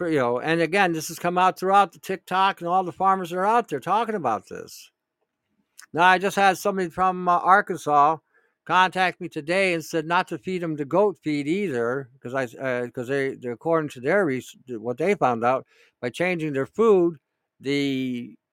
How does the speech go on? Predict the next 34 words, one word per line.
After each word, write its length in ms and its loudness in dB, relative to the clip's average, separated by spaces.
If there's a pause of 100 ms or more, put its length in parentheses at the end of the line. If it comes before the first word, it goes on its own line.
(140)
and 100 -6
when 100 -2
they 100 0
started 340 2
giving 260 0
them 160 -4
the 80 -6
goat 320 4
feed, 120 -4
they 100 -2
started 300 0
laying 260 -2
eggs 260 2
again. 320 -4
But 100 -12
she's 260 -6
saying 320 0
that, 240 -2 (400)
that 180 -4
the 80 -8
goat 320 4
feed 140 -2
even 240 -4
has 260 0
the 100 -8
same 340 -2
pellets 400 2
that 60 -10
they 140 -2
got 280 0
in 60 -12
the 60 -10
chicken 380 -2
feed. 320 -6